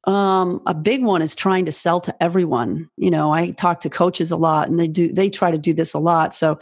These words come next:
here's, here's an example. And instead of being a business coach to all women entrepreneurs,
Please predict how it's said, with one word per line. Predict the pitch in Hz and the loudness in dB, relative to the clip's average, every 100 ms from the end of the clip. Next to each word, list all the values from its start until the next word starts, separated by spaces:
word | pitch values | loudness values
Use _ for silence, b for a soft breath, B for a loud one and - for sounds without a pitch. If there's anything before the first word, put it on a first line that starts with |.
| B B B | B B B
here's, | 240 208 - | 0 -2 -2
here's | 196 190 | 0 2
an | 185 | 0
example. | 180 180 175 165 | 2 0 2 0
And | 160 156 | 2 2
instead | 185 185 - 226 | 0 0 0 0
of | 233 - | 0 0
being | 202 190 180 | 0 2 0
a | 170 | 0
business | 185 196 196 - | -2 0 -2 -2
coach | - 180 175 - | 0 0 0 -2
to | - 156 - _ - | -2 -2 -4 _ -6
all | 185 208 208 190 | -2 0 0 -2
women | 208 202 190 | 0 0 2
entrepreneurs, | 185 185 170 190 196 233 175 233 262 | 0 -2 -2 0 2 2 2 0 -4